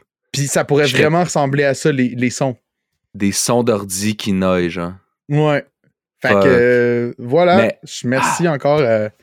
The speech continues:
Speaker 2: Ma version était meilleure.
Speaker 1: <laughs> Ben, même lui, il a dit, « Oh, ça, c'est du next level trickery, là. » Fait que <laughs> j'étais juste comme, « Parfait, man. Vas-y dans ton prochain jeu. » Euh,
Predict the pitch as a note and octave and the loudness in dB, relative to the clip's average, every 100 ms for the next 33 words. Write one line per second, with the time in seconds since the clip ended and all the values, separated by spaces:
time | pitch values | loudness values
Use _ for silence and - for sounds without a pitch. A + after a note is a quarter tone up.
0 | _ _ _ _ _ _ - A2 A2 G#2+ | _ _ _ _ _ _ -4 -2 0 0
1 | C3+ A#2 F#2 E2 E2+ F2 _ _ _ _ | -2 0 -2 -2 -4 -6 _ _ _ _
2 | _ - A#3+ - E3+ B3 A#3 - D#3+ F#3+ | _ -6 -6 -4 -4 -2 -2 -2 -2 2
3 | F#3 A#3+ G#3+ B3 A#3 F3 C#3 F3+ G3+ - | 4 4 6 6 6 4 4 2 2 -4
4 | - _ - F#3 E3 - G3 E3+ D#3+ B2 | -20 _ 2 4 4 4 0 2 -2 0
5 | C3+ D#3 E3+ F3+ - D#3+ D#3 C3+ D#3+ D#3+ | 2 4 4 0 0 2 2 4 2 2
6 | C#3+ - D3+ D#3 - C#3+ C3 B2 A#2 A2 | 0 0 2 0 2 2 4 4 2 0
7 | G#2 - - - - E3 - - C4 - | -4 -18 -20 -20 -4 -2 0 0 0 2
8 | G#3 - - E3 D3+ C#3+ C#3+ C3 A#2+ D#3+ | 0 0 -2 0 0 0 0 0 -2 -2
9 | F3+ G#3+ E3+ E3+ G#3 - - _ A2 C#3+ | 2 2 2 2 2 0 -12 _ 0 0
10 | D3 F#3+ D3+ D3+ C#3+ D#3 E3 C#3+ C3 A3 | 2 2 2 0 0 0 0 0 2 0
11 | C#4 - - _ C3+ C#3+ D3 D3+ | -2 -20 -20 _ 0 2 4 2